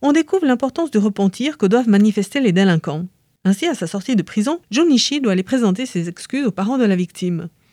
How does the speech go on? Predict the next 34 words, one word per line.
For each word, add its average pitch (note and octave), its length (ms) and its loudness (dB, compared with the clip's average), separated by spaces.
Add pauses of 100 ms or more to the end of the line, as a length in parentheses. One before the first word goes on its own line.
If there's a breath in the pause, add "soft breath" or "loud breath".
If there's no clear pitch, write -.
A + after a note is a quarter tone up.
(220)
Takano B3 480 -2
soulève E4+ 320 0
des C4 100 0
questions A#3+ 260 -4
universelles B3+ 560 2
sur A3+ 140 -4
la F#3 80 0
justice, G#3 520 -6
qui - 160 -4
oscille C#4 260 -2
toujours D4+ 380 -2
entre G#3 140 4
justice A3 400 -4
rétributive, B3 800 -2 (340 soft breath)
où A#3 60 4
le G3+ 80 2
châtiment G#3+ 440 -2
est E3+ 120 -2
une F3+ 100 -4
sorte F#3 220 -4
de E3 80 -4
vengeance, G#3 480 -4 (440 soft breath)
et D4+ 80 2
justice D4 520 -2
réhabilitative, A#3+ 800 -2 (120)
où A3+ 60 2
le G#3+ 100 6
but G3 360 -4
est A#3 80 2
d'éduquer A#3 640 -2
et A#3 60 0
réinsérer C#4 460 -2
le G3+ 120 0
délinquant F#3+ 520 0